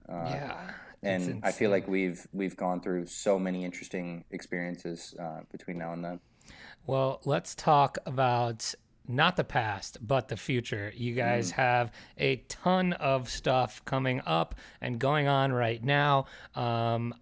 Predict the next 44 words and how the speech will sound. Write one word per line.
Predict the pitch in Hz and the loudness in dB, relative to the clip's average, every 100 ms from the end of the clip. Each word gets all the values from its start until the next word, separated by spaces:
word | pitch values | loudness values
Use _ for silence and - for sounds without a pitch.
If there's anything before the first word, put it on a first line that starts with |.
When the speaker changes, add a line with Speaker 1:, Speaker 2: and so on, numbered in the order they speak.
| - | -2
Speaker 2:
I'm | 202 | 0
not | 226 | 0
sure | - - 262 381 | -2 -2 0 2
where | 139 117 | 4 4
I | 113 | 4
wanna | 110 110 | 2 -2
start. | 107 - 117 110 131 | -4 -4 -4 -2 -2
I | |
think | 123 101 101 | -2 -2 -2
let's | 190 185 | -2 -2
start | - 165 165 165 170 | -2 4 6 6 4
at, | 156 143 139 135 - - - - - | 2 4 4 2 -4 -10 -14 -20 -8
um, | 127 127 131 131 127 127 123 | -2 2 2 2 0 -2 -2
something | 175 165 160 | -2 0 0
that | 156 | 0
you | 151 | 0
announced | 147 147 147 139 - | 2 4 2 0 -2
maybe | 139 131 131 127 127 | -2 0 0 2 0
a | |
couple | 120 139 135 | 0 -2 0
weeks | 131 127 | -2 -4
ago, | 135 135 131 127 - - | 0 2 4 2 -2 -10
which | - 135 | -6 -2
is | 156 143 | 0 0
your | 135 143 135 127 | 2 2 2 0
trading | - 147 165 156 | 0 2 2 0
competition. | 117 117 107 110 107 - 104 104 | -2 -4 -6 -8 -8 -8 -8 -4
Talk | 131 147 | -2 0
about | 147 143 131 | 2 2 4
that | 135 143 147 | 6 6 4
and | 127 123 120 | 0 -2 0
how | 131 | 0
folks | 127 - 135 - | 0 0 -2 -2
can | 131 | -4
get | 123 131 | -2 -2
involved, | 117 127 117 - | 2 4 4 0
'cause | 113 | -6
that's | 113 110 | -6 -6
pretty | 123 | -8
exciting. | 110 - 113 95 - _ _ - - | -6 -6 -6 -8 -16 _ _ -14 -8
Speaker 1:
Yeah, | 123 170 208 | 6 10 12
that | 127 160 | 12 10
one's | 147 | 4
cool. | - 95 101 | 2 2 2